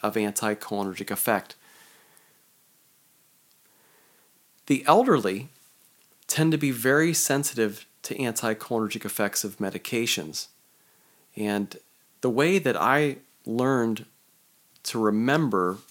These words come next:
what anticholinergic side effects might look like, especially in older adult populations, is, uh, through this, this little phrase,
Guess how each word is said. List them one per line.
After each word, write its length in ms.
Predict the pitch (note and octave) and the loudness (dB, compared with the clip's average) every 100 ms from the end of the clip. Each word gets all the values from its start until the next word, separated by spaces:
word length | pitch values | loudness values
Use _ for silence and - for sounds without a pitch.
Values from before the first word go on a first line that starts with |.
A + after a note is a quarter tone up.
| _ | _
what 380 | A2 A2 C3+ C#3 | -8 0 0 0
anticholinergic 1000 | B2 A#2+ A#2+ A#2+ A2+ - B2+ A#2 A2 G#2+ | -4 -4 -2 -2 -2 -2 -2 -2 -2 -4
side 280 | - A#2 B2 | 0 2 2
effects 380 | A2+ A2 - - | 0 -2 -4 -4
might 320 | G#2+ A2+ - | -2 -2 -4
look 360 | G#2+ C3 - G2+ | -2 -2 -2 -4
like, 200 | G2 - | -2 -2
especially 540 | - C3+ C#3+ - G#2+ | -4 -2 -2 0 -2
in 100 | G#2 | -2
older 260 | A#2+ A#2 A2 | -2 0 0
adult 420 | G2+ G2+ G2+ - | 2 0 0 -4
populations, 840 | - G#2+ - G#2+ B2 B2 G2+ F2+ - - _ - _ _ _ - | -4 -4 -2 -2 0 0 -2 -6 -8 -16 _ -20 _ _ _ -4
is, 380 | A2 G#2+ G2+ - | 0 2 0 -2
uh, 180 | - G2 | -4 -6
through 260 | - - A2 | -6 -6 -4
this, 180 | G#2 - | -2 -4
this 280 | G#2 - | -2 -2
little 80 | A2 | 0
phrase, 500 | - A#2+ A2+ G#2+ G2+ | 0 2 2 2 -2